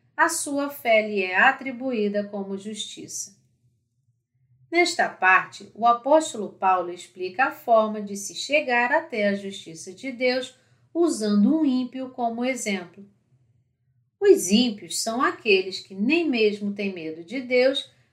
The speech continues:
mas também cometem pecados durante as suas vidas. A palavra de Deus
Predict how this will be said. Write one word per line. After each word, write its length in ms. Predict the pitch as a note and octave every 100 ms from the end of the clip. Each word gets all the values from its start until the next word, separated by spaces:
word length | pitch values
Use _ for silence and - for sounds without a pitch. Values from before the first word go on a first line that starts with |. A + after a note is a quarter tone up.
| _
mas 220 | F4+ F4
também 400 | - F4 D4+ C#4
cometem 580 | C#4+ C#4 B3 G3+ G3 G#3
pecados 680 | C#4+ D#4+ D#4+ A#3+ A3+ A3+ A#3
durante 480 | B3 D4+ A#3 G#3 G#3
as 80 | G#3
suas 340 | - G#3+ A3
vidas. 580 | G3 F3+ E3+ E3 E3 _ _ _ _ _ _ _ _ _ _ -
A 80 | E3+
palavra 560 | F3 E3+ G#3+ B3 A3+
de 140 | - D#3
Deus 460 | D#3+ F#3 F3+ -